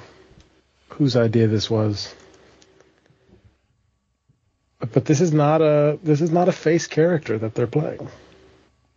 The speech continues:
Ah, we fucked on those belts. <laughs>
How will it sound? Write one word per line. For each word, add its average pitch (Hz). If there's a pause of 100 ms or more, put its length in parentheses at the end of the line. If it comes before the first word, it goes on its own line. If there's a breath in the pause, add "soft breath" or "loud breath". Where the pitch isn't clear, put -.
(1400)
Ah, 165
we 170
fucked 156
on 139
those 107
belts. 107
<laughs> 139